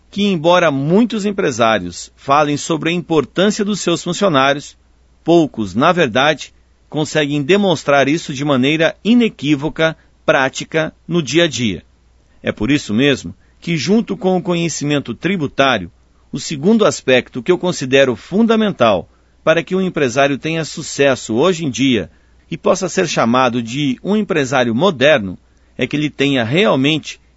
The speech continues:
prática, atitudes compatíveis com alguém que se preocupa realmente com as pessoas que trabalham para ele. Um bom exemplo é o caso daquela empresa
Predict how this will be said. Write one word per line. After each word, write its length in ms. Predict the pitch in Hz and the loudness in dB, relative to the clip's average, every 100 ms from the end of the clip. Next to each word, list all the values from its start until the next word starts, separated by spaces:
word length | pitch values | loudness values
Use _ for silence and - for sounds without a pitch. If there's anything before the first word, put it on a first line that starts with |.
| _ _ | _ _
prática, 680 | 160 156 147 - - 101 - _ | 0 0 -2 -8 -6 -6 -6 _
atitudes 800 | 160 202 160 - 160 165 - - _ _ _ | -2 -2 -4 -2 0 0 -2 -14 _ _ _
compatíveis 720 | - 330 - - 180 185 170 - | -2 0 2 0 -2 -2 -2 -2
com 160 | 185 | 0
alguém 320 | 160 117 160 | 2 2 -2
que 100 | 170 | -4
se 160 | 156 208 | -6 -6
preocupa 540 | 214 185 - 160 139 | -2 -2 0 -2 0
realmente 720 | 113 170 233 143 160 196 - - _ _ _ | 0 2 2 2 0 -2 -6 -20 _ _ _
com 140 | 208 | 0
as 140 | 208 - | 0 0
pessoas 480 | 147 - 175 196 | -2 0 2 2
que 100 | - | 0
trabalham 520 | 190 202 131 131 156 175 | -2 0 2 2 2 0
para 260 | 196 220 | 0 2
ele. 300 | 131 101 78 - _ _ _ _ _ - | 2 0 -4 -14 _ _ _ _ _ -6
Um 100 | 113 | 0
bom 200 | 120 160 | 2 4
exemplo 480 | 208 135 185 214 196 | 2 0 -2 0 0
é 40 | |
o 60 | 165 | 0
caso 360 | - 120 107 | 0 0 0
daquela 300 | 139 - 147 | -2 0 0
empresa 520 | 208 - 143 156 165 | 0 0 0 0 -4